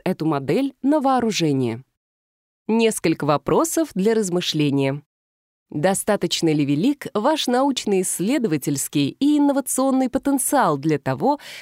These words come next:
чтобы мы могли иметь хорошие перспективы на развивающихся рынках?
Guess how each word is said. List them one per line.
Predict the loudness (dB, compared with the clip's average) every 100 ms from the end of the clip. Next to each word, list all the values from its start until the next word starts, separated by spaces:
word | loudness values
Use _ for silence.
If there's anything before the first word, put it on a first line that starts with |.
| -10
чтобы | -6 -2 0 2
мы | 2 4
могли | 2 2 0 0
иметь | 0 2 2 0 -2
хорошие | 0 0 0 0 -2
перспективы | -2 -6 -6 -8 -6 -2 0 0 -2 0
на | 2
развивающихся | 2 0 2 2 2 0 -2 0 0
рынках? | 2 0 -2 -10 -12